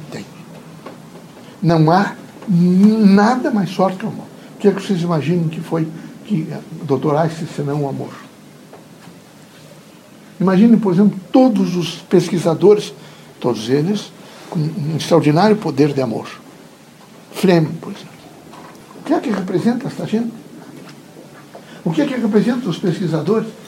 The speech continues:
Alguns desencarnaram, não, a família não tinha dinheiro para fazer o, o, o enterro. Foram enterrados por subscrição pública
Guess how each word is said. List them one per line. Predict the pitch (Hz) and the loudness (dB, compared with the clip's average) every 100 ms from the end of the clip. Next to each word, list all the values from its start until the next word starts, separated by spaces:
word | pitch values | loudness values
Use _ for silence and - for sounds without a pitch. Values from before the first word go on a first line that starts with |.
| - - - - - | -20 -20 -20 -20 -8
Alguns | 170 180 262 208 180 - - - - | -4 -2 -2 -2 -4 -8 -16 -20 -2
desencarnaram, | 156 156 160 135 117 208 262 156 - - - | 2 4 2 2 2 0 0 -6 -12 -20 -4
não, | 196 202 180 | 2 2 2
a | 147 | -2
família | - 165 220 226 | 0 4 4 4
não | 185 175 | 4 2
tinha | 156 214 175 | 2 0 0
dinheiro | 139 185 208 214 - - - - - - - - - - - | 2 4 6 4 0 -8 -18 -20 -20 -20 -20 -20 -20 -14 -2
para | 160 | 0
fazer | 175 156 190 | 2 4 4
o, | 180 - - - - - | 2 -2 -10 -18 -20 -10
o, | 220 214 | -6 -2
o | 175 | 4
enterro. | 165 160 208 202 - - - - - - - - - - - - - - - - - - | 4 6 4 4 -2 -8 -16 -20 -20 -20 -20 -20 -20 -20 -20 -20 -20 -20 -20 -20 -20 -12
Foram | - 196 196 175 135 160 | 0 4 4 0 -4 -4
enterrados | 151 175 147 226 208 | 0 0 2 0 -2
por | - 185 165 - - | -4 -2 -2 -6 -4
subscrição | - 190 - 185 - 214 170 | 2 2 2 -2 2 2 4
pública | 214 233 180 156 151 123 | 4 4 4 2 0 -6